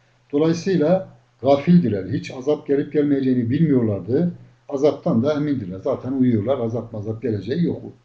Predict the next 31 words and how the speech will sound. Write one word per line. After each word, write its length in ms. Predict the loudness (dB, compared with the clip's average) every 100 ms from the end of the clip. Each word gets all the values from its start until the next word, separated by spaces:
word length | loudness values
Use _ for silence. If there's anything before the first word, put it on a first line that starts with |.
| _ -10
Azabın 360 | -6 0 2
geleceğini 480 | 2 0 -2 0 -2
bilse 200 | -2 0
uyur 200 | 2 4
mu? 160 | 2 -6 -16 _ _ _ -16
E, 200 | -14 -2
dolayısıyla 640 | 2 2 0 -2 -2 -2 -8 _
bu 80 | -2
her 80 | 0
iki 280 | 0 -2 -2
iba-, 240 | -2 -4
i-, 220 | -6 -8 -6
i-, 340 | -4 -2 -2
ifadede 520 | -6 -8 -4 -2 -2 -2
de 220 | -2 -4 -8 _ -4
onların, 460 | 0 2 2 0 -6 -20 _ -12
e, 180 | -10 -8 -4
gafleti 680 | -4 -4 -6 0 2 0 -8 _ -6
ve 60 |
azaptan 560 | -6 -2 -4 -2 -2 0
emin 160 | 0
olmalarını, 760 | 2 2 2 2 0 0 0 -2 -8 _ _ -16
e, 60 | -14 -14 -18 -20
ifade 300 | -12 -8 -4
etme, 360 | -6 -6 -12 -12 _ _
m-, 160 | -4 -4
e, 40 | -4 -10 -14 -20 -18
söz 140 | -20
konusudur. 580 | -18 -20 -20 -20 _ _ _ _ _ _ _ _ _ _ _ _ 0
Ve 100 | 4
lizalike, 800 | 4 4 4 4 2 -2 -2